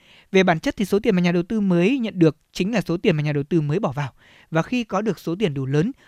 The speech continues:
thì các đối tượng đứng sau các ứng dụng đa cấp này đột nhiên sẽ biến mất. Việc truy tìm chủ mưu là rất khó khăn do mọi giao dịch diễn ra trên môi trường mạng. Tuy có những tình tiết mới, thế nhưng đây rõ ràng là chuyện không hề mới. Trước đó, các cơ quan chức năng đã nhiều lần cảnh báo người dân không nên tham gia,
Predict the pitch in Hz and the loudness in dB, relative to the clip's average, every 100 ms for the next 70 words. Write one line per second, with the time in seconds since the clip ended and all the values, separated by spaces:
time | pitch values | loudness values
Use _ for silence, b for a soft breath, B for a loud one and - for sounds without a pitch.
0 | b 175 196 208 196 - 196 160 226 233 | b -4 -2 0 -2 -4 -4 -4 -2 -2
1 | 185 - 160 196 185 180 151 226 170 135 | -2 -2 -4 -2 -4 -4 -6 0 0 0
2 | b b - 180 - 196 202 - - 175 | b b 0 0 0 -4 -4 -6 -8 -4
3 | 151 175 - _ b b b b b 180 | 0 -2 -4 _ b b b b b 2
4 | 190 - 247 208 160 175 147 180 156 - | 2 0 0 2 0 0 0 0 0 -4
5 | 151 143 139 - 165 196 170 - b - | -2 -2 -2 -4 -2 0 0 -2 b 2
6 | 226 208 180 196 175 - 160 175 208 185 | 4 4 0 0 -2 -2 -4 -2 0 0
7 | 175 165 156 135 147 165 b b b b | 0 -2 -2 -4 -4 -6 b b b b
8 | 254 254 233 240 226 165 262 247 180 170 | 2 4 2 2 0 0 -2 2 2 2
9 | - 214 190 175 - 190 190 139 135 - | 0 -2 0 0 -2 -2 -2 0 -2 -2
10 | - - 240 160 147 160 294 b b b | -2 4 6 6 4 2 0 b b b
11 | - 269 170 175 240 190 165 151 220 202 | -8 -2 0 -2 -4 -4 -4 -4 -4 -6
12 | 165 165 202 151 143 151 143 165 214 147 | -4 -4 -2 -2 -2 -4 -2 -2 -2 0
13 | 214 - b b 269 254 240 233 214 - | 0 -2 b b 0 0 -2 -4 -4 0
14 | 208 | 0